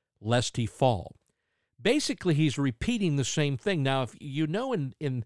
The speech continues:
the scriptures, if something is repeated, uh, you know, no matter who is repeating it, ultimately it's God who's given it to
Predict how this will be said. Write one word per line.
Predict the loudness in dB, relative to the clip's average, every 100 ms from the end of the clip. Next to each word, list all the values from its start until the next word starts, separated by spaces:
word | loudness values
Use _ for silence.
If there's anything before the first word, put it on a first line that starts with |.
| -8 _ _
the | -4
scriptures, | -4 0 0 0 -4 -2
if | -2
something | -2 -2 0 2
is | 2 0
repeated, | -2 -4 -2 -2 -2 -4 -14 _ _ _ _ _ _ _ _ _ _ _
uh, | -6 -4 -4
you | -2
know, | 2 2
no | 4
matter | 4 4 4
who | 4 6 6
is | 4
repeating | 0 0 0 0 0 -2
it, | -4
ultimately | 0 0 0 -2 -2 -2 -2
it's | -2 -4
God | 0 4 6 4 2
who's | 0 0
given | -2 -2 0
it | -4 -6
to | -2 0 0